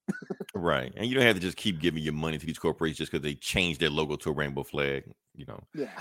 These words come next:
Speaker 2: Shout out to Outright Geekery, you know? <laughs> I think that's gonna get us. I think, I think <laughs> this might be our last
Speaker 1: They don't get
Speaker 2: episode,
Speaker 1: no
Speaker 2: Eli.
Speaker 1: money, though. What, how mu-, what money does an Outright Kick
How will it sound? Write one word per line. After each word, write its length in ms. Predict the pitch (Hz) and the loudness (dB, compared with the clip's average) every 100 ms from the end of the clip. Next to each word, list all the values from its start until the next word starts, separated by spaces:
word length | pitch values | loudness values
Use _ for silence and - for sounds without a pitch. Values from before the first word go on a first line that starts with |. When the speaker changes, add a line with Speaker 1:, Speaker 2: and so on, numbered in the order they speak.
| - | -8
Speaker 2:
Shout 200 | - 98 | 2 4
out 20 | |
to 100 | 76 | 6
Outright 200 | 82 73 | 6 4
Geekery, 380 | 78 73 78 87 - _ _ | 2 -2 -4 -8 -14 _ _
you 80 | 76 | -6
know? 80 | 71 - - 123 - - - | -4 -6 -6 -8 -8 -14 -6
<laughs> 380 | 147 185 - - _ _ _ - - _ _ - _ 196 - - 190 165 | -4 -4 -14 -20 _ _ _ -16 -16 _ _ -18 _ -10 -10 -4 -4 4
I 40 | 135 | 8
think 180 | 170 | 12
that's 120 | 139 131 | 12 12
gonna 140 | 123 | 10
get 120 | 117 | 10
us. 160 | 110 - - - - | 10 6 -2 -18 6
I 60 | 131 | 8
think, 280 | - 160 147 | 12 12 12
I 80 | 135 | 12
think 320 | 170 139 - | 12 10 12
<laughs> 20 | |
this 180 | 160 135 | 12 12
might 160 | 143 | 12
be 120 | 135 131 | 12 12
our 60 | |
last 280 | 120 110 110 | 12 12 12
Speaker 1:
They 60 | - | 10
don't 40 | 233 | 8
get 80 | |
Speaker 2:
episode, 120 | 123 98 | 8 10
Speaker 1:
no 100 | 185 | 10
Speaker 2:
Eli. 80 | 175 | 10
Speaker 1:
money, 240 | - 165 | 8 8
though. 200 | 170 190 | 6 8
What, 260 | 233 240 214 | 10 10 12
how 100 | 240 | 10
mu-, 160 | 262 | 8
what 240 | 262 262 220 | 2 2 4
money 240 | 226 240 | 4 8
does 140 | 214 190 | 6 8
an 80 | |
Outright 300 | 190 190 214 | 6 4 2
Kick 280 | - 180 - | 0 -6 -8